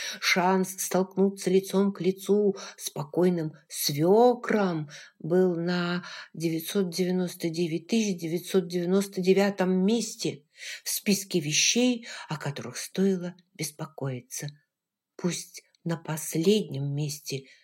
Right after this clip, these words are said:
но он там был. «Что же Роджер имеет в виду под поисками Джеремаи?»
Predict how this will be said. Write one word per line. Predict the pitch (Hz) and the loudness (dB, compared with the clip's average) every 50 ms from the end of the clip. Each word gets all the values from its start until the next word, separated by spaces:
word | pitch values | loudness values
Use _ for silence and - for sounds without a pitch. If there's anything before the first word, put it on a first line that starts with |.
| _ _ _ _ _ _ _ _ _ _ | _ _ _ _ _ _ _ _ _ _
но | - 156 151 147 139 139 | -6 -4 -2 -2 -2 -4
он | 151 160 170 - _ _ _ _ | -4 -6 -8 -10 _ _ _ _
там | - 127 135 147 139 131 131 | -10 -8 -6 -6 -6 -8 -10
был. | - - - 147 143 139 131 - - - _ _ _ _ _ _ _ _ _ _ _ _ _ _ _ _ _ _ _ _ - - - _ _ _ | -12 -8 -6 -4 -4 -4 -6 -10 -16 -20 _ _ _ _ _ _ _ _ _ _ _ _ _ _ _ _ _ _ _ _ -20 -20 -20 _ _ _
«Что | - - - - - - 240 262 269 262 | -8 -6 -6 -2 4 8 8 10 8 8
же | 214 233 254 254 240 240 233 202 208 | 6 6 6 6 8 6 6 4 4
Роджер | 180 180 185 180 190 214 233 233 214 190 175 180 190 185 196 190 | 4 4 4 4 6 6 6 6 4 4 4 6 6 8 8 8
имеет | 190 196 202 208 220 226 226 214 208 196 190 196 - | 6 6 8 8 8 8 10 10 10 8 8 6 2
в | 175 | -4
виду | 165 170 170 170 165 165 165 196 226 240 247 254 254 247 - - | -2 0 2 2 2 6 8 8 8 10 8 8 6 6 6 8
под | 208 208 208 214 214 202 196 - - - | 8 10 10 10 8 4 2 -2 -2 4
поисками | 190 196 214 220 214 214 214 202 - - - - 208 202 202 208 214 | 6 8 10 10 10 8 6 4 0 0 4 6 6 8 8 6 4
Джеремаи?» | 202 185 180 196 190 196 175 175 180 180 190 202 214 220 226 240 262 277 262 | 4 6 6 6 8 6 6 4 6 6 8 8 8 8 8 8 6 4 2